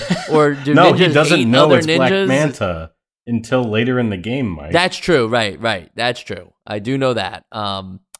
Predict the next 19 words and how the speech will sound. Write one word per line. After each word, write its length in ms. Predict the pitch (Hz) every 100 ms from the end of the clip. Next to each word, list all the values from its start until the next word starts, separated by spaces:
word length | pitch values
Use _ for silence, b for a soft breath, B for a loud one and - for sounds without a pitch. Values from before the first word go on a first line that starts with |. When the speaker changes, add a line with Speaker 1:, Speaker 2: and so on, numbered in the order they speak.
| _ _ _ -
Speaker 2:
okay, 280 | 156 143
so 160 | 117 156
then, 180 | 143 143
like, 280 | 139 131 _ _ _ _ _ _ -
I, 140 | 143 - 147
I 60 |
guess 200 | 139 185
it 80 | 208
is 220 | 240 208
just 280 | 139 156 156
a, 340 | 147 127 113 117
maybe 240 | 127 123
a 60 | 120
funny 320 | - 120 110
thing, 260 | 110 107 101
though, 160 | 98
right? 240 | 101 127 151
Like, 280 | 123 113 104
to, 180 | 123